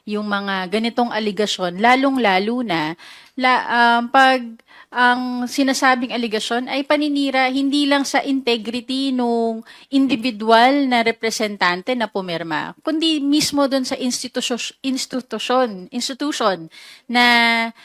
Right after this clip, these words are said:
um, kinabibilangan ng mga representanteng ito. Um, nung sila ay pumirma at sinu-, sumumpa, um, kasama dito yung pagsasabi na sila ay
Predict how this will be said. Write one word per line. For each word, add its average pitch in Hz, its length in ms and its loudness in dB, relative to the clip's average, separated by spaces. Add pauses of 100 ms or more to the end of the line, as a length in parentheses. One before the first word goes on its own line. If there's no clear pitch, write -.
(240)
um, 220 480 4
kinabibilangan 220 1040 2
ng 208 140 -6
mga 202 240 -4
representanteng 180 920 -8
ito. 160 400 -8 (400)
Um, 220 800 4 (480)
nung 294 400 4
sila 311 480 4
ay 302 80 2
pumirma 233 640 0
at - 0 -
sinu-, 220 400 -10
sumumpa, 190 640 -6 (480)
um, 240 320 4
kasama 277 480 2
dito 240 320 -2
yung 220 400 -2
pagsasabi 196 1200 0
na 170 320 -8
sila 196 400 0
ay 175 320 -4